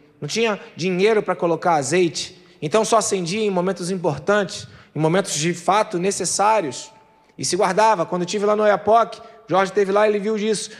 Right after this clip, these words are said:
O gerador de energia só era ligado num período do tempo, pra economizar, só no momento mais importante. Em alguns momentos ficava desligado, pra poder, é, economizar. A mesma coisa nas casas mais pobres.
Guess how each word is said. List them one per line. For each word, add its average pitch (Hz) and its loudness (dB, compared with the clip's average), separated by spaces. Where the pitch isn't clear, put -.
O - -2
gerador 196 4
de 208 0
energia 196 0
só 220 0
era 208 4
ligado 202 2
num 277 -6
período 247 -2
do 294 -8
tempo, 269 0
pra 156 0
economizar, 226 0
só 196 0
no 226 0
momento 247 -2
mais 240 -2
importante. 247 0
Em 185 0
alguns 220 2
momentos 247 2
ficava 247 0
desligado, 233 0
pra 180 -8
poder, 214 0
é, 185 2
economizar. 247 2
A 208 -2
mesma 240 0
coisa 240 2
nas 220 0
casas 226 0
mais 220 -2
pobres. 220 0